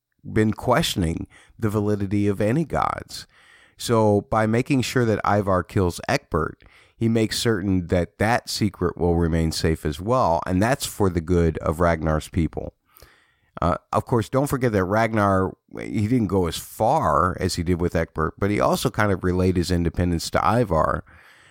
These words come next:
But I feel like that was to inspire Ivar to not blindly follow the gods and to be unpredictable the way he asks him to be,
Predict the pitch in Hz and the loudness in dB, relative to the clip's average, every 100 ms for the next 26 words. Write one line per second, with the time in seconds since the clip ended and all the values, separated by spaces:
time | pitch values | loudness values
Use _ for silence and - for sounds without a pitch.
0 | - - 104 110 - 107 - 143 131 110 | -16 -2 0 0 0 -2 2 2 2 2
1 | 117 117 - 104 92 - - - 104 92 | 2 0 2 0 0 -6 -8 0 2 2
2 | - 98 95 92 - 90 92 85 85 82 | -2 -2 0 0 0 0 0 0 0 0
3 | 82 80 - _ - 82 82 95 92 87 | 0 -2 -8 _ -2 -2 0 0 0 0
4 | - - 82 87 87 90 82 82 80 - | -4 -12 -4 0 0 0 0 -2 -2 0
5 | 85 87 76 69 71 82 78 73 67 78 | 0 0 -2 -4 -6 -6 -2 0 -2 -4
6 | 95 101 90 92 120 165 113 - 92 87 | 0 2 2 2 2 2 2 0 -2 -2
7 | 90 80 82 82 73 - - 80 80 78 | 0 0 0 -2 -2 -4 -2 0 0 0
8 | 80 - 80 80 - 76 73 67 67 - | -2 -2 -2 -2 -4 -4 -4 -4 -6 -8